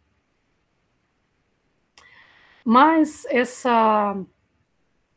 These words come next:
a importância do au-, ator, ele mesmo, como é, o pensamento é paradoxal, ele mesmo questiona, trazendo como exemplo, ah, esse, essa obra-prima de Luiz Buñuel,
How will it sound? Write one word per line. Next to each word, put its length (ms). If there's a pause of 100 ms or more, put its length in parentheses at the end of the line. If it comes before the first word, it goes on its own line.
(160)
a 460
importância 800
do 140
au-, 260
ator, 480
ele 180
mesmo, 540 (100)
como 360
é, 160 (120)
o 120
pensamento 600
é 60
paradoxal, 560
ele 140
mesmo 440 (200)
questiona, 640 (720)
trazendo 520
como 320
exemplo, 840
ah, 440
esse, 640
essa 180
obra-prima 680 (120)
de 340
Luiz 260
Buñuel, 640